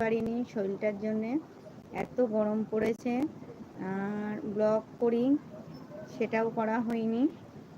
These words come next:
তা তোমাদের সাথে লাইভ করার পরে করব। তা তোমরা যদি কিছু না বলো, না কথা বলো, কেমন খারাপ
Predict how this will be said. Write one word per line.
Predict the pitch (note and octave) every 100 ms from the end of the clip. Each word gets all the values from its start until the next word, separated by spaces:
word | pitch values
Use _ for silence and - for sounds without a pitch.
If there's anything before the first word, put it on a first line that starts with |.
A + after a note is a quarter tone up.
| -
তা | - G#3+
তোমাদের | G#3+ G3+ G#3+ G#3+
সাথে | A3+ A3+
লাইভ | G#3 G3+ -
করার | A3+ A3+ A3 A3
পরে | G3+ G3+ A3 -
করব। | G#3+ G#3 G#3+ A#3+ D#4+ - - - - - - - - - -
তা | G#3 G#3 G#3+ -
তোমরা | G#3 G#3 G#3+ G#3+
যদি | G#3+ A3
কিছু | A3 G#3 A#3 A3+
না | G#3+ G3 G3
বলো, | G#3 G#3+ G#3+ G#3+ G#3
না | F3+ F3+
কথা | G#3 G#3 G#3+ G3+
বলো, | G3+ G3+ G3+ G3+ D#3+ - - -
কেমন | G#3 G#3+ A3 G#3+
খারাপ | G#3+ G3